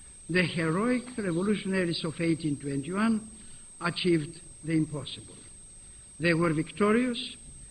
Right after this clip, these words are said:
they defeated a mighty empire, and established, after four centuries of foreign occupation, a free and independent state, the new Greek state.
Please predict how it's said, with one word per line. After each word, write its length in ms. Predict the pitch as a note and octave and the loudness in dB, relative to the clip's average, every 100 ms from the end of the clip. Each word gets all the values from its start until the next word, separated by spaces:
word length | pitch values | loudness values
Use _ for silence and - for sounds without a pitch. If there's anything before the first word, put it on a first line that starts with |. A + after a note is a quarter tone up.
| - D3+ | -8 2
they 140 | E3+ | 4
defeated 460 | D#3+ D#3+ E3+ E3+ D#3+ | 4 2 2 2 0
a 80 | C3+ | 0
mighty 520 | C#3 E3+ A3+ - A3+ | 2 2 2 0 0
empire, 500 | G#3 G3 G3 G3+ G3 - - - - - | 0 0 0 0 -4 -10 -18 -20 -20 0
and 160 | F3 E3 | 4 4
established, 600 | E3 F#3 F3 E3+ D#3+ - D#3+ | 4 2 2 2 0 -2 -4
after 280 | D#3+ D#3 - - | -4 -6 -10 -4
four 160 | A3 | -2
centuries 720 | G#3 G3 E3 D#3+ D#3 D3+ - - | 0 0 0 2 0 0 -4 -8
of 100 | C#3+ - | -8 -6
foreign 320 | F3 E3 D#3 | 0 2 2
occupation, 640 | D3 - D#3 G#3 - G3+ F#3 - - - - - | 0 -4 0 0 2 -2 -2 -8 -20 -20 -20 -4
a 100 | D#3+ D#3 - | 0 0 0
free 500 | G3+ G#3+ E3+ E3+ E3 - | 2 6 6 4 0 -2
and 340 | D#3+ E3 D#3+ - - | 2 4 2 -2 4
independent 960 | D#3+ D3+ D3 - F#3+ F#3 C#3+ D3+ D3+ - - | 6 6 4 -2 0 2 2 0 -2 -6 -8
state, 480 | - F3+ D#3+ C#3+ C#3+ - - - - C3+ | -4 0 2 0 -4 -14 -20 -20 -16 -2
the 100 | D#3+ | 2
new 420 | D3+ E3 D#3+ D#3 - - | 6 8 6 4 -4 -8
Greek 260 | C3+ D3 C3 - - - - | -2 -2 -2 -10 -14 -12 -4
state. 300 | A3 C3 | -2 -2